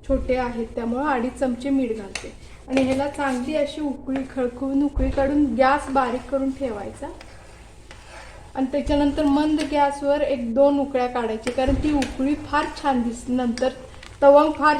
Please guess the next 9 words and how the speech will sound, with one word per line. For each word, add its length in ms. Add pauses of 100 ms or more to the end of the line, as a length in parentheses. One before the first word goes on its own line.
(100)
छान 160
लागतो. 360
ते 60
दुसऱ्या 420
उकळीमध्ये 640
ना 160 (460)
त्याला 320 (420)
ज्यावेळी 240
बारीक 440